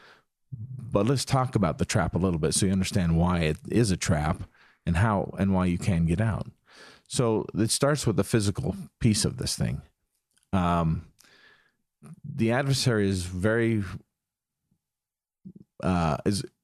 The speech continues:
understands the human body, understands us probably better than we understand ourselves, and knows how to create counterfeits. That's his great deal in life, contention and counterfeits. And, um, he has taken,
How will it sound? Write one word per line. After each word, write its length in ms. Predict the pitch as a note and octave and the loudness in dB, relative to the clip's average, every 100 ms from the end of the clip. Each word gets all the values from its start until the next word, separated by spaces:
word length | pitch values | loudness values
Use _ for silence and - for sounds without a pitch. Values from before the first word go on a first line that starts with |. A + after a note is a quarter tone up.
| - | -4
understands 640 | B2 C#3 B2+ - A#2 G#2 | 0 0 -2 0 0 2
the 60 | F2 | 0
human 340 | A2+ G2 F#2+ | 2 2 0
body, 460 | E2 D#2+ D2 D2 C2+ - E3 - | 0 0 2 0 -2 -8 -14 -4
understands 500 | G2+ G2 - F#2+ F2+ | 0 0 0 2 2
us 160 | F2 - _ | 0 -2 _
probably 280 | - A#2 A#2 | -2 0 2
better 240 | G2+ G2+ F#2+ | 0 2 2
than 180 | F2 | 2
we 260 | D#2+ D#2+ E2 | 4 4 2
understand 400 | D#2 E2 E2 D2 | 2 2 2 2
ourselves, 500 | C#2+ - - - - - - - - - _ _ | 0 0 -2 -4 -10 -16 -20 -20 -20 -20 _ _
and 400 | - G2+ G2 G2 | -2 0 2 2
knows 240 | G2 A2 | 2 2
how 120 | - G2+ | 0 0
to 100 | - | 0
create 260 | G#2+ F2+ | 0 0
counterfeits. 500 | - E2 C#2+ - B1 | 0 0 0 -2 0
That's 240 | - F#2 - | 2 0 0
his 140 | F#2+ | -2
great 300 | F2+ F2+ D2 | 0 0 2
deal 200 | E2+ D2 | 0 0
in 120 | D2 | -2
life, 320 | A2 D2+ - - | -4 -8 -12 -4
contention 540 | D#2+ - A2+ - G2+ | -2 0 -2 0 2
and 100 | G2 | 2
counterfeits. 680 | - D2+ - - - - - _ _ _ - - - - - - - _ | 2 0 -2 -8 -10 -10 -12 _ _ _ -20 -20 -20 -20 -20 -20 -20 _
And, 600 | - G2+ G2+ G2 G2 F#2+ E2 - - _ | -2 0 2 2 2 0 -2 -8 -16 _
um, 560 | F#2 F2+ F2 E2+ E2+ E2+ - - - _ _ - | 0 2 2 2 0 -4 -12 -20 -20 _ _ -6
he 200 | B2+ C3+ | 0 0
has 120 | C3 | -2
taken, 640 | - B2 A2+ G2 F2 E2+ | 0 -2 0 2 2 0